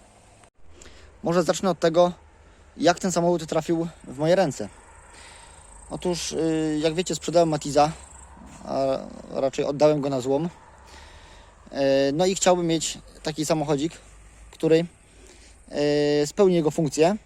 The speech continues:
czyli po prostu będzie mnie, będę się nim mógł przemieszczać na jakieś małe odległości. E, będę mógł jakieś przewozić rzeczy typu na przykład, nie wiem, kosa spalinowa, jakieś takie brudniejsze może, żeby nie brudzić mojego daily cara. No i też chciałem, żeby samochodzik był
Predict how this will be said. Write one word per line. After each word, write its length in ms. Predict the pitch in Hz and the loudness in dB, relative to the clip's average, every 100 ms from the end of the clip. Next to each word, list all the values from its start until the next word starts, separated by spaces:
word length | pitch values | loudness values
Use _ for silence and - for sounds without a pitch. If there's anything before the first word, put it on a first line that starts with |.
| - - | -20 -12
czyli 160 | - | -6
po 80 | 175 | -6
prostu 560 | 165 170 - 165 156 131 | -2 -2 0 0 0 -4
będzie 240 | - 160 165 | -4 -2 0
mnie, 120 | 160 | -4
będę 460 | 139 101 113 160 160 | -6 -14 -6 -4 -2
się 140 | 175 | -2
nim 180 | 160 156 | -2 -2
mógł 220 | 156 151 | -2 -4
przemieszczać 360 | - 170 156 143 | -4 -4 -2 -4
na 80 | 151 | -4
jakieś 180 | 147 151 | -4 -2
małe 160 | 156 | 2
odległości. 580 | 147 143 135 127 190 226 - - - - - - - | 2 2 0 -2 -4 -4 -6 -20 -20 -20 -20 -20 -4
E, 180 | 147 151 | -2 2
będę 200 | 185 190 | 4 2
mógł 140 | 165 | 2
jakieś 320 | 165 170 151 | 0 -2 -6
przewozić 460 | - - 170 170 139 | -8 -4 -2 -2 0
rzeczy 220 | 180 160 | -2 0
typu 220 | 165 160 | -6 -4
na 80 | 151 | -4
przykład, 220 | 135 156 | -4 -4
nie 60 | 147 | -2
wiem, 140 | 131 | -4
kosa 240 | 123 165 - | -4 -6 -4
spalinowa, 580 | - 131 160 185 185 175 - | -2 0 2 4 2 0 -12
jakieś 160 | 156 | -10
takie 180 | 151 151 | -8 -6
brudniejsze 500 | 147 156 185 180 202 | -2 0 0 0 0
może, 280 | 196 190 254 - - - - - - | 0 0 -2 -6 -20 -20 -20 -20 -6
żeby 400 | 147 156 170 151 | -2 2 2 2
nie 140 | 139 160 | -2 -2
brudzić 240 | 165 156 | -2 0
mojego 280 | 156 147 147 127 - - - | -2 0 -2 -4 -14 -16 0
daily 260 | 165 156 | 2 2
cara. 340 | 131 147 165 226 - - - - - - - - | 2 2 2 0 -8 -20 -20 -20 -20 -20 -20 -4
No 140 | 196 233 | 0 2
i 240 | 254 208 - - | 2 0 -8 -6
też 140 | 180 | -6
chciałem, 280 | - 175 196 | 4 4 6
żeby 200 | 180 170 | 2 0
samochodzik 380 | 165 160 170 147 | 2 2 0 2
był 300 | 143 156 | 4 4